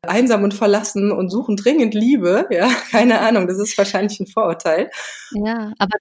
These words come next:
Speaker 2: trotzdem, da ist für einen selber als Frau, wenn man das jetzt so hört, natürlich auch irgendwo der Gedanke, okay, also er möchte lieber, ähm, ein fremdes Kind aufwachsen sehen und näher dran sein als seine eigenen, ne?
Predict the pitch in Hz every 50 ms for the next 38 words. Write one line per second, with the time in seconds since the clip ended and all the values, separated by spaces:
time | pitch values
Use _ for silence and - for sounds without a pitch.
0 | - - 262 - - 262 214 208 202 - - _ - - - - - - 208 196
1 | - 190 190 190 175 190 190 214 226 214 - - 185 - - - - 190 214 226
2 | 214 196 190 196 190 190 190 190 190 190 185 - 190 - - 214 - - - 202
3 | 196 208 208 - - 190 - - 196 202 202 - 180 - - 190 190 - 208 185
4 | 196 190 - 180 - 185 190 196 - 190 180 - - 240 226 190 - - - -
5 | - - - _ _ _ _ _ _ _ _ - 180 180 175 185 185 180 185 196
6 | 220 - - 247 226 196 202 220 220 247 247 262 269 277 269 - - - 208 208
7 | 208 208 208 208 208 208 208 - - - - - 190 185 175 - - - - 175
8 | 180 214 240 262 294 285 - - - - 262 254 262 254 - - 214 226 233 -
9 | - - 233 - - - - 226 220 202 214 226 226 233 240 233 226 - 214 214
10 | 214 214 214 208 - 214 208 208 208 208 - 196 190 - 196 190 190 185 - 185
11 | 220 269 262 202 165 165 165 165 165 175 214 285